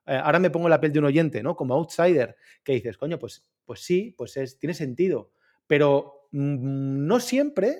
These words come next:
la gente lo entiende. E incluso, no sé cómo lo ves, tío, pero, mm, es habitual que la gente, entre comillas, se vaya como rebotada, ¿no? Es decir,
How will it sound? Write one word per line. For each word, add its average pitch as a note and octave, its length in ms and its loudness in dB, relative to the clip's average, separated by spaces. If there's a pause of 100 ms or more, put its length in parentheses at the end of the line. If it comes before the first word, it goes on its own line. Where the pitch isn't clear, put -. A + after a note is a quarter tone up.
la C3+ 160 0
gente F#3 220 -4
lo G3 80 -2
entiende. C#3+ 500 -6 (400)
E C#3+ 80 -2
incluso, C3+ 800 0
no B2 140 -6
sé A3+ 100 -6
cómo G#3 180 -4
lo B2+ 100 -2
ves, F#3+ 200 -2
tío, G#3+ 260 -4
pero, B2 360 -2 (260)
mm, B2+ 260 -10
es C#3+ 140 -2
habitual A3 560 2 (340)
que D3 100 -2
la C3 140 2
gente, E3 260 -4
entre F#3 240 -4
comillas, D3+ 320 -4
se C#3 140 -4
vaya E3 240 0
como E3+ 560 -6 (200)
rebotada, C3 720 2
¿no? G#3 240 -8
Es D#3 100 -8
decir, E3 300 2